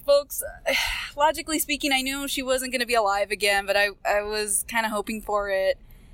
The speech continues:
And now, instead, I'm worried that Julia Louis-Dreyfus's character, Valentina, is gonna continue with her meddling, because now she told Yelena, "Oh yeah, this is the guy that killed your sister," and, you know, picture of Clint, and I'm just like,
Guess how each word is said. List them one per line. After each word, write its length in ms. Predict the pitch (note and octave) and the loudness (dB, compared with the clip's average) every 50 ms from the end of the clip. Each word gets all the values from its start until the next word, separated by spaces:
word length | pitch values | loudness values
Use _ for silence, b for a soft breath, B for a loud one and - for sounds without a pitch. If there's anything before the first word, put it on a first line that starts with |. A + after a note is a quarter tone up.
| b b b b b b - | b b b b b b -6
And 120 | G#3+ A3 A#3 | -4 0 2
now, 540 | C4 C#4 C#4+ C#4+ C#4 C#4 C#4 C4+ C4+ C4 A3 - | 4 4 4 4 2 0 -2 -4 -6 -8 -8 -6
instead, 460 | A3+ A3+ - - C4 B3 A#3+ A#3 A3+ | -4 -4 -2 2 4 4 4 4 4
I'm 160 | A3 A3 A3 | 2 -2 -2
worried 320 | A3 A3+ A3+ A3+ A3 G#3 G3+ | -2 -2 0 2 0 0 2
that 160 | G3+ G3+ F#3+ | 0 -2 -2
Julia 340 | G3+ A3 G#3+ G#3+ G#3+ G#3 G3+ | -2 -4 -2 -2 -2 -2 -2
Louis-Dreyfus's 880 | G#3 G3+ G3+ G3+ G3+ F#3 - G3 G3 G3 G3+ - F#3+ F3 - F3+ - | -2 -2 -2 -4 -4 -2 0 2 2 2 2 0 -2 -2 -2 -2 -4
character, 400 | - - E3+ E3 E3 - F3+ F3 | -2 -2 -2 -2 -4 -6 -6 -4
Valentina, 720 | E3+ F3 E3 E3 E3+ E3 E3+ B3+ D#4+ D4 B3 A3+ A3+ A3 G#3+ - | -2 -2 -2 -2 -2 -2 0 2 2 4 4 2 2 0 -2 -2
is 140 | G3+ G3+ G3 | -2 -2 0
gonna 540 | F#3+ G3+ G3 G3 F#3+ F#3+ F#3 F#3 F3+ F#3 F3+ E3+ - - - | 0 0 0 0 0 0 0 0 0 -2 -4 -6 -8 -10 -8
continue 840 | - A3+ G#3 - - A2+ D3+ G#3 G#3 - G2 G2 G2 F#2+ G2 G2 F#2+ - B B B B B B B B B B B B B B - | -6 -6 -4 -2 -4 -4 -2 -2 0 0 0 -2 -2 -6 -6 -8 -10 -12 B B B B B B B B B B B B B B -4
with 160 | G3 - - | -4 -4 -2
her 200 | - G3+ G3 F#3+ | 0 0 0 2
meddling, 540 | G3+ G3+ A3 A3 G#3 G3+ F#3+ F#3 F#3 F#3 F#3 | 4 4 4 4 4 4 0 -2 -2 -2 -4
because 240 | F#3 F#3 G3+ G3 | -6 -4 -2 -2
now 400 | F#3+ A3+ B3 B3+ A#3 G#3+ G3+ G3+ | 0 2 4 4 4 4 2 0
she 340 | G3+ - - A3+ G#3+ G3+ G3+ | -4 -8 -8 -6 -6 -6 -6
told 280 | F#3 - A3 G#3+ G3+ F#3 | -4 -2 -2 -2 0 2
Yelena, 480 | G3+ F#3+ F#3+ G3+ G3+ G3 G3 G3 - - | 2 2 4 4 2 2 0 -2 -2 0
"Oh 140 | - E4+ F#4+ | 0 2 2
yeah, 360 | G4+ G#4 G#4+ G#4+ G4 D#4+ C4 | 0 0 2 4 4 4 4
this 200 | B3 C#4 - - | 2 0 -4 -4
is 80 | C#4+ | -2
the 80 | D4+ C#4+ | 0 2
guy 160 | C4+ B3+ B3+ | 4 4 2
that 80 | B3 B3 | 2 -2
killed 240 | - C4 C4 A#3+ B3+ | -4 -4 -4 -4 -4
your 80 | B3 | -4
sister," 420 | - D#4+ D#4 - - A#3 F#3 F#3 - - | -2 -2 -2 0 2 2 0 0 -2 0
and, 340 | G3 G3+ G3+ F#3+ F#3 F#3 - - | 0 2 2 0 -2 -4 -6 -2
you 100 | G#3+ G#3 | 0 2
know, 220 | F#3+ F3 E3+ E3+ | 4 2 2 0
picture 340 | - - A3+ G#3+ - - F#3+ | -4 -4 -4 -2 0 0 -2
of 80 | F3 - | -2 -2
Clint, 320 | - - A3 G#3 F#3+ F#3 | 0 0 0 0 0 -2
and 80 | F#3+ F#3 | -4 -4
I'm 80 | F#3+ | -4
just 140 | F#3+ - - | -2 0 0
like, 160 | F#3+ F#3 - | 0 0 0